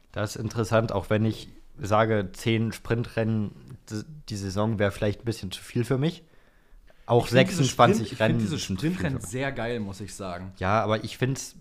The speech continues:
Speaker 1: besonders geil, wenn's mal so, immer mal so eine Abwechslung ist. Jetzt zum Beispiel haben wir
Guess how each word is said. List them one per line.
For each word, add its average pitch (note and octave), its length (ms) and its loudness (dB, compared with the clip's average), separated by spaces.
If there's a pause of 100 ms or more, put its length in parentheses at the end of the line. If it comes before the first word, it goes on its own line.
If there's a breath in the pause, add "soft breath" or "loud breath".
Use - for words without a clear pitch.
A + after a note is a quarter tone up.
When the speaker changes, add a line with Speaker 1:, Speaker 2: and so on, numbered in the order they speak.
Speaker 1:
besonders A#2 500 2
geil, A#2 320 2
wenn's A2+ 300 0
mal G#2 480 2 (100)
so, G#2 400 -2 (540)
immer B2 240 4
mal A2 240 6
so G#2 100 -4
eine G#2 140 0
Abwechslung G#2+ 520 0
ist. A#2+ 220 -4 (140)
Jetzt - 280 0
zum C3 140 2
Beispiel A#2+ 380 2
haben A#2 180 2
wir A#2 300 0